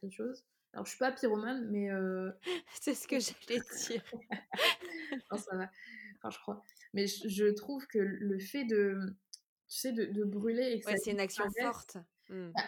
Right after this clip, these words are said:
Speaker 1: oui et puis ça disparaît et ça fait de la fumée et je trouve que c'est vraiment comme ça que tu envoies un message à l'univers, tu vois ? La fumée, elle, heu,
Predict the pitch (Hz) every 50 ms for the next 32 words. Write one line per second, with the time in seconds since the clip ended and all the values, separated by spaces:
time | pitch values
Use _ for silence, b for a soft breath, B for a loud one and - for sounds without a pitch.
0 | - - 247 285 285 277 - - 226 226 233 226 226 - 226 220 214 208 233 247
1 | - - 254 240 247 269 285 247 - 220 208 - 226 208 214 202 202 202 - -
2 | 233 240 254 226 220 226 - - 233 - - 220 226 - 214 202 202 214 240 247
3 | 247 240 254 233 226 220 247 254 254 - 233 202 208 - _ - 240 226 220 214
4 | 208 240 254 254 233 208 208 208 202 208 214 214 208 202 196 202 196 196 202 202
5 | 214 208 - - - - 208 196 190 196 196 - - 240 240 247 247 233 214 202
6 | 190 190 185 185